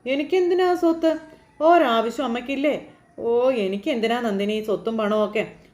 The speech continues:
അതിന് നന്ദിനി എന്തിനാ ഇങ്ങനെ കിടന്ന് വിഷമിക്കുന്നേ? അമ്മ അതൊക്കെ പണ്ടേ വേണ്ടെന്ന് വെച്ചതല്ലേ എന്ന് പറഞ്ഞു. അങ്ങനെ നന്ദിനിയെ അമ്മയും മരുമോളും കൂടിയിട്ട് വാരിക്കൊണ്ടിരിക്കുക. അപ്പോഴേക്കും വേദ അങ്ങോട്ടേക്ക് വന്നു. വേദ വന്ന് കാര്യങ്ങൾ ഇങ്ങനെ പറയുമ്പോൾ, "ഓ, അപ്പൊ എല്ലാവരും കൂടെ ഒരുമിച്ച് തീരുമാനം എടുത്തല്ലേ? എന്നെ മാത്രം വണ്ടിയാക്കിയതാണല്ലേ?" എന്ന് ഇങ്ങനെ ചോദിക്കണു നന്ദിനി.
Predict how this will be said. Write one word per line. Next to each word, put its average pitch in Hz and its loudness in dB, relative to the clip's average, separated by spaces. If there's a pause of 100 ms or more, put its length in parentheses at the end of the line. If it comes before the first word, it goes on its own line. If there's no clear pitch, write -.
അതിന് 208 0
നന്ദിനി 269 2
എന്തിനാ 349 2
ഇങ്ങനെ 330 2
കിടന്ന് 311 2
വിഷമിക്കുന്നേ? 247 -2
അമ്മ 254 -4
അതൊക്കെ 254 -2
പണ്ടേ 247 2
വേണ്ടെന്ന് 247 -2
വെച്ചതല്ലേ 226 2
എന്ന് 226 -2
പറഞ്ഞു. 196 -2
അങ്ങനെ 202 -4
നന്ദിനിയെ 214 -2
അമ്മയും 220 -2
മരുമോളും 214 0
കൂടിയിട്ട് 214 -2
വാരിക്കൊണ്ടിരിക്കുക. 214 0 (240)
അപ്പോഴേക്കും 262 4
വേദ 240 4
അങ്ങോട്ടേക്ക് 226 0
വന്നു. 214 -2
വേദ 226 2
വന്ന് 233 -2
കാര്യങ്ങൾ 226 0
ഇങ്ങനെ 226 -2
പറയുമ്പോൾ, 226 2
"ഓ, 226 6
അപ്പൊ 220 2
എല്ലാവരും 254 2
കൂടെ 311 2
ഒരുമിച്ച് 269 4
തീരുമാനം 294 -2
എടുത്തല്ലേ? 240 4
എന്നെ 233 2
മാത്രം 330 0
വണ്ടിയാക്കിയതാണല്ലേ?" 240 0
എന്ന് 202 -2
ഇങ്ങനെ 214 -4
ചോദിക്കണു 214 -2
നന്ദിനി. 240 -2